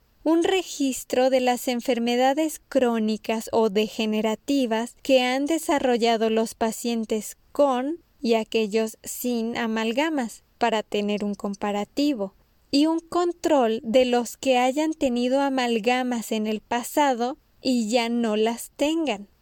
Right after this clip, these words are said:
ya sea por tener otro tipo de restauración en el diente o que se lo hayan removido con todo y la amalgama. Y ya que estamos pidiendo parámetros a incluir,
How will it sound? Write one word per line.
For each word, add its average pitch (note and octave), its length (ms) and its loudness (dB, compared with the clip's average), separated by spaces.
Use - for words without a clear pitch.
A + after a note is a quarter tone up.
ya B3 260 2
sea A#3+ 540 -2
por A3 200 0
tener A3 420 -2
otro B3 440 0
tipo C#4 480 -2
de G#3+ 120 2
restauración G#3 920 -2
en A3+ 160 0
el C4 180 -2
diente B3+ 580 -2
o C4+ 140 4
que A#3+ 180 0
se A#3 220 0
lo A3 160 2
hayan A3+ 380 0
removido A3+ 680 -2
con G#3 320 -4
todo G#3 560 0
y A#3 180 -2
la G#3+ 180 -2
amalgama. A3 840 -2
Y D#4 380 2
ya C#4 280 0
que G4+ 120 0
estamos D4 560 -2
pidiendo A3+ 540 0
parámetros G#3+ 880 -2
a G#3+ 100 -2
incluir, G#3+ 800 0